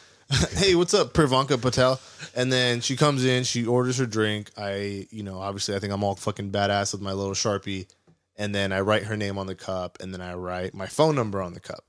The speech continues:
And I'm thinking, like, "Fuck, dude, like, I'm gonna be so fucking cool. Like, look, I'm not even gonna charge her today, whatever, fucking make the drink." And, like, I'm making the drink, and fucking, I, like, put a thing on, and I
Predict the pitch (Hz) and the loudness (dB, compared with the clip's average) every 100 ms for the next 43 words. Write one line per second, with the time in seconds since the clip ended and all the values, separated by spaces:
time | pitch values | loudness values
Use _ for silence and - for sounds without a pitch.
0 | _ _ - 302 220 - _ _ _ 135 | _ _ -14 -10 -10 -14 _ _ _ 0
1 | 139 - 240 - 170 131 104 98 - 143 | 0 2 0 2 0 -2 -6 -8 -4 -2
2 | 127 123 123 107 120 120 107 - 131 117 | -2 -2 -2 -2 -4 -4 -4 -2 -2 0
3 | 123 107 95 127 123 110 101 - _ _ | -4 -4 -4 -2 -2 -4 -8 -12 _ _
4 | _ 135 117 110 117 107 101 92 - 131 | _ -6 -4 -2 -2 -2 -6 -8 0 2
5 | 120 123 113 113 113 107 110 107 104 101 | 2 0 0 0 0 -2 -4 -4 -6 -8
6 | 98 98 95 92 95 101 95 95 123 139 | -8 -12 -10 -12 -10 -10 -12 -2 2 2
7 | 135 123 104 101 98 _ _ _ _ _ | 0 -4 -6 -6 -10 _ _ _ _ _
8 | 104 107 107 123 120 110 101 104 117 113 | -2 0 4 4 4 0 0 2 4 2
9 | 104 - _ 104 101 113 104 101 101 101 | 0 -10 _ -10 -6 -2 -2 -4 -6 -6
10 | 98 95 95 _ _ _ _ _ _ _ | -8 -10 -14 _ _ _ _ _ _ _
11 | _ 120 127 117 - - - _ _ _ | _ 4 6 4 0 -10 -16 _ _ _
12 | _ _ _ - 175 139 120 - - 151 | _ _ _ 2 6 6 4 -2 2 4
13 | 139 131 135 127 110 110 | 6 6 6 4 2 0